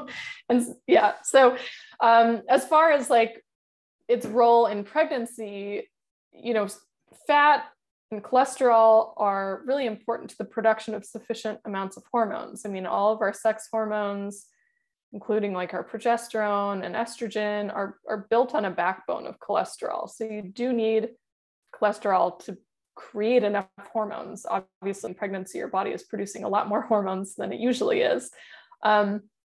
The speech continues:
but more so than that, it's kinda like the protein analogy, where certain things come along with the protein, certain things also come along with the fat. So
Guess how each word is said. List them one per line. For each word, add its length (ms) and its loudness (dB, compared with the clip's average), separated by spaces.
but 180 4
more 160 6
so 260 4
than 180 0
that, 360 0
it's 120 -20
kinda 280 -4
like 180 -4
the 80 -4
protein 480 -2
analogy, 640 -4
where 600 0
certain 380 -4
things 360 0
come 260 -2
along 400 2
with 240 0
the 80 -2
protein, 720 -6
certain 300 -6
things 280 -6
also 320 2
come 240 -4
along 480 -2
with 220 -4
the 60 -20
fat. 440 -2
So 480 2